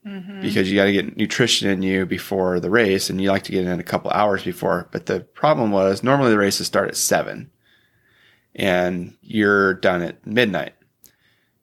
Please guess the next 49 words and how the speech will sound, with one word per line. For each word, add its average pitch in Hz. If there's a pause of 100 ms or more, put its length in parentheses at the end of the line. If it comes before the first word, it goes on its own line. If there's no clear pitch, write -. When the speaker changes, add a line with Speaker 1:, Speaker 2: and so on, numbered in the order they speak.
Speaker 2:
So 107
you're 98
up 95
at 90 (260)
four. - (580)
So 110
you -
get - (140)
decent, 113
so -
you -
go 170
to 147
bed 135
at -
nine 104
or 101
Speaker 1:
Yeah. 104
Speaker 2:
nine 101
thirty. 101 (140)
You 113
don't 113
really 101
fall 101
asleep -
till 107
ten. 139
If -
you 175
get -
six -
hours 107
sleep, 101
you're -
pretty -
happy. - (1000)
And 101 (120)
that 123
one, 98
they 95
moved 98
the 98
race 95
start -
to, 92
like, -
five 98
thirty 92
Speaker 1:
Five? -